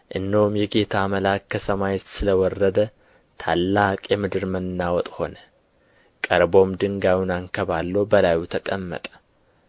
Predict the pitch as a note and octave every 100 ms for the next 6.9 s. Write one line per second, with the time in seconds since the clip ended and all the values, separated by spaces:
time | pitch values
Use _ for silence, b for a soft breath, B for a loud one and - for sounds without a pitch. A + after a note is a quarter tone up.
0 | _ - F#2+ F#2 - - G#2 G#2 G2+ F#2+
1 | F#2 F2+ G2+ A2 - - b b _ E2+
2 | E2 - - - G2+ G2 F#2+ F#2 F#2 F#2
3 | F2+ F2 F2 F2 - - E2 E2+ - E2
4 | E2+ - _ B B B - A#2 A2 A2
5 | G2 E2+ F#2 - A2+ G#2 - - A2 -
6 | G#2 G2 - E2+ - - F#2 F2